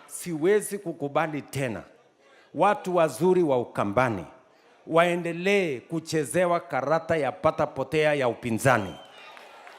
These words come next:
Hapana. No, no, no, no, hapana. Hapana. Sijui kama tunaelewana. Please.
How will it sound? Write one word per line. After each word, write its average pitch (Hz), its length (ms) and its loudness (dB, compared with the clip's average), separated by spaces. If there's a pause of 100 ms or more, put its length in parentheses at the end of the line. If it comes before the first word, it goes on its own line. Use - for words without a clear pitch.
(560)
Hapana. 151 600 -2 (380)
No, 117 460 -4
no, 95 160 -12 (240)
no, 80 220 -20
no, 82 140 -20
hapana. 82 340 -16 (720)
Hapana. 87 460 -10 (380)
Sijui 170 320 -4
kama 160 200 -2
tunaelewana. 120 520 -2 (540)
Please. - 500 -6